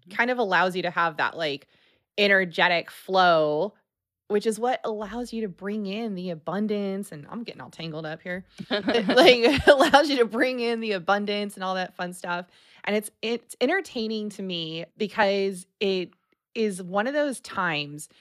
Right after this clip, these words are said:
Speaker 2: where I just keep getting these messages, whether it's from other, you know, content creators out there that are in the same space or,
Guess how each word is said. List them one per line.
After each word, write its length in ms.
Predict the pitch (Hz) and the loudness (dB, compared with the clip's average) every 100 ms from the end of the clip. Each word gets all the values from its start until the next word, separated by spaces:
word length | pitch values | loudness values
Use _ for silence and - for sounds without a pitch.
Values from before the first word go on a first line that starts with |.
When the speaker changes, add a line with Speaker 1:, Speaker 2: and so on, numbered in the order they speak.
| _ - | _ 0
Speaker 2:
where 200 | 196 170 | 2 4
I 120 | 190 | 2
just 480 | 180 214 214 262 - | 0 2 2 2 -8
keep 380 | - 311 233 _ 170 | -6 -6 -6 _ -4
getting 500 | 180 170 160 147 160 | -2 0 -4 -8 -8
these 220 | 160 156 | -6 -4
messages, 800 | 165 165 185 202 240 269 247 - | -4 -4 -6 -4 -2 -2 -6 -4
whether 400 | 180 170 175 170 | 0 2 2 0
it's 240 | 156 160 | 0 -4
from 340 | - 165 156 160 | -2 -2 -2 -2
other, 440 | 180 190 190 190 - _ _ _ _ - | 0 2 2 0 -4 _ _ _ _ -4
you 100 | 196 | -2
know, 180 | 165 | 0
content 440 | 165 - 185 196 175 | -2 -2 0 -2 -6
creators 420 | 196 180 175 170 | -4 -2 -2 0
out 260 | 151 156 - | 0 0 -4
there 320 | 175 185 196 | -2 0 0
that 380 | 185 156 151 147 | 0 0 0 0
are 240 | 170 160 | 0 0
in 200 | - 175 | -2 -4
the 140 | 170 170 | -6 -6
same 280 | - 170 170 | -6 -6 -8
space 560 | - 175 175 170 - | -6 -2 -2 -4 -6
or, 520 | 160 165 160 156 156 | -4 -2 -2 -2 -4